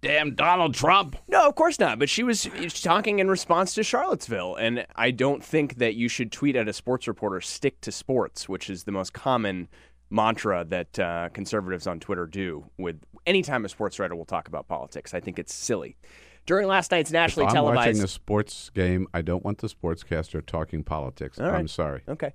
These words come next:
Speaker 1: Not even if I agree with him.
Speaker 2: I disagree. During last night's nationally televised Hand in Hand telethon to raise money for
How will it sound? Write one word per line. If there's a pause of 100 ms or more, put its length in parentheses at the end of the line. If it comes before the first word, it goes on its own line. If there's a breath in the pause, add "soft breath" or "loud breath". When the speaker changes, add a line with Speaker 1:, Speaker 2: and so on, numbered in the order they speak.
Speaker 1:
Not
even
if
I
agree
with
him.
Speaker 2:
I
disagree.
During
last
night's
nationally
televised
Hand
in
Hand
telethon
to
raise
money
for